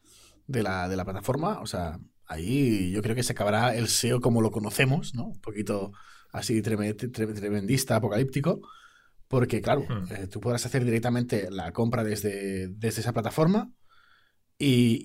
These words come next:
Speaker 1: y ese quizás es el, hoy en día, es el, el segundo nicho, eh, conceptualmente más potente, ¿no? O sea, porque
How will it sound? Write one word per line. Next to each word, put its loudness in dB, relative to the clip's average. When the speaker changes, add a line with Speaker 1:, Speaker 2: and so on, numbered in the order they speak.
Speaker 1:
y 4
ese 2
quizás 2
es -2
el, 2
hoy 2
en 2
día, 2
es -6
el, -2
el -4
segundo -2
nicho, -4
eh, -2
conceptualmente 0
más 0
potente, -4
¿no? -6
O -12
sea, -2
porque -6